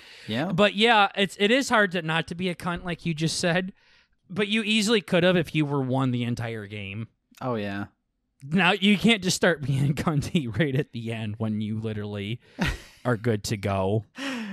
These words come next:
Speaker 1: Yeah, I had to reread my message. I'm like, "Fuck it, I'm sending it."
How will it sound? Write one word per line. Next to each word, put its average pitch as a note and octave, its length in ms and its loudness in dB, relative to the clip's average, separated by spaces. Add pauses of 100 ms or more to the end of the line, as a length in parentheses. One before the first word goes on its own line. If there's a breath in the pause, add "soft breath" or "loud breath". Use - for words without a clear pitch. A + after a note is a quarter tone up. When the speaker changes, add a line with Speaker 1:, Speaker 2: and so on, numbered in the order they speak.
(280 loud breath)
Speaker 1:
Yeah, A#2+ 340 -2
I A#2+ 180 0
had B2+ 200 -2
to A#2 80 -2
reread G#2+ 400 -4
my G#2 140 -4
message. G2+ 400 -6
I'm G#2+ 80 -4
like, G#2+ 180 -4
"Fuck G#2 300 -4
it, G#2 80 -4
I'm G#2 120 -6
sending G2 380 -6
it." G2+ 240 -6